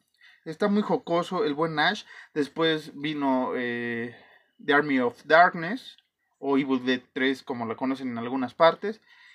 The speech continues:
Y más recientemente tenemos Ash versus The Evil Dead, una gran serie que tienen que ver.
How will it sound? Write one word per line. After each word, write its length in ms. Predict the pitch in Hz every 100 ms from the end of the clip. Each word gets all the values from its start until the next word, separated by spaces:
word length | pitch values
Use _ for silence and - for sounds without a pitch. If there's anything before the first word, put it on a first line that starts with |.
| -
Y 280 | 208 240 226
más 260 | 202 196
recientemente 680 | 190 175 190 180 170 180 175
tenemos 640 | - 135 160 170 175 - -
Ash 380 | 151 156 165 - - _
versus 760 | - 160 190 185 - 175 156 131 _
The 240 | 135 123 -
Evil 440 | 165 156 147 147
Dead, 220 | 131 120 113 107
una 220 | 160 143
gran 240 | 156 160
serie 340 | 160 190 180 165
que 320 | 160 170 - -
tienen 320 | 143 147 143
que 120 | 143
ver. 200 | 101 65